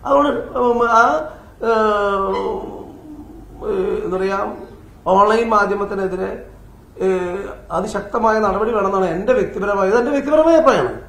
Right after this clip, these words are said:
എന്റെ വ്യക്തിപരമായ അഭിപ്രായമാണ്. അതോടൊപ്പം ഇപ്പൊ ആ, ഉം, ഉം, അയാൾ ഒളിവിൽ പോയിട്ടുള്ളത്, ഏഹ്, ശ്രീനിജൻ എം എൽ എയുടെ പരാതിയുടെ അടിസ്ഥാനത്തിലാണ്. ഒരു മനുഷ്യനെ വിമർശിക്കാം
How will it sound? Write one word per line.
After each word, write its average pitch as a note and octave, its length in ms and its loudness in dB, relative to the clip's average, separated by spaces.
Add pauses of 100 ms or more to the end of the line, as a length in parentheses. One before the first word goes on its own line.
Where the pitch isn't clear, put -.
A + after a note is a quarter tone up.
(120)
എന്റെ B3 220 0 (160)
വ്യക്തിപരമായ G#3+ 460 -6
അഭിപ്രായമാണ്. A#2+ 380 -14 (220)
അതോടൊപ്പം C#4+ 460 4 (540)
ഇപ്പൊ C4+ 160 0
ആ, C#4+ 340 4
ഉം, C4 100 0 (120)
ഉം, C4 120 0 (200)
അയാൾ C4 140 4 (100)
ഒളിവിൽ A#3+ 220 0
പോയിട്ടുള്ളത്, A#3 460 2 (680)
ഏഹ്, F#3 380 0 (1120)
ശ്രീനിജൻ G#3+ 400 0 (560)
എം G3 140 -6
എൽ G3+ 100 -2
എയുടെ G3 920 -8 (100)
പരാതിയുടെ D#3 360 -4
അടിസ്ഥാനത്തിലാണ്. B2+ 580 -16 (380)
ഒരു A3+ 160 -2 (140)
മനുഷ്യനെ G3+ 420 -2
വിമർശിക്കാം G3+ 600 -6